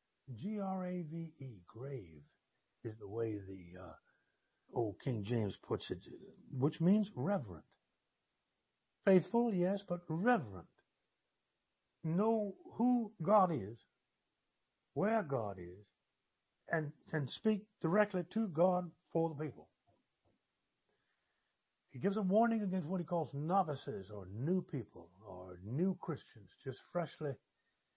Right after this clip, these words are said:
freshly minted Christians sometimes suffer from pride before the fall. They have a lot of stories to tell, and when they're all told, they don't have anything else on the plate.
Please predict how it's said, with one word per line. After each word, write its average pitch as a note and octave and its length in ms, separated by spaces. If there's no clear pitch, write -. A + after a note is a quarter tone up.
freshly D#3+ 340
minted C#3+ 560
Christians C#3 640
sometimes D#3+ 420
suffer E3 300
from D#3 160
pride D3+ 460
before D3+ 340
the D3+ 140
fall. D3 540
They C#3 80
have D3 160
a B2 60
lot C3+ 180
of B2 60
stories D3 460
to C#3+ 80
tell, C#3+ 280
and C#3+ 100
when C#3 100
they're C#3+ 200
all D3 240
told, C#3+ 400
they C3+ 100
don't C3+ 180
have C#3 100
anything C#3 240
else C#3 160
on B2 160
the A#2 60
plate. C3+ 340